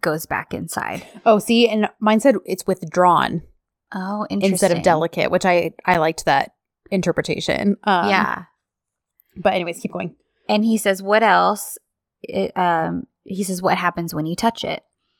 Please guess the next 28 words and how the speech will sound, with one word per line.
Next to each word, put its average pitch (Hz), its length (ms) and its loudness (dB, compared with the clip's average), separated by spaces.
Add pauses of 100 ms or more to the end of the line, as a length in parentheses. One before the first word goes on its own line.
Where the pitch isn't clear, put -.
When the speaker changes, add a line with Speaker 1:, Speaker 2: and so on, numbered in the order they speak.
(480)
Speaker 1:
And 175 380 0 (680)
this 262 520 -2
translation 190 560 -2
is 165 280 -10
not 139 320 -2 (200)
the 160 80 -6
greatest - 640 -10
because 170 260 -8
it - 160 -10
says, 147 400 -6
"dissolves 170 800 -2
needles." 202 840 0
<laughs> - 40 -12 (680)
Speaker 2:
<laughs> 214 1000 4 (100)
Speaker 1:
But 214 320 6
basically 254 560 2
it 196 80 -2
folds 190 360 0
in 165 140 0
on 143 180 0
itself 151 640 -4
Speaker 2:
Yeah. - 380 -2
Speaker 1:
and 165 120 -2
folds 170 460 -2
down. 143 460 -6 (120)
And 175 140 -6
she - 80 -6
says, 160 320 -6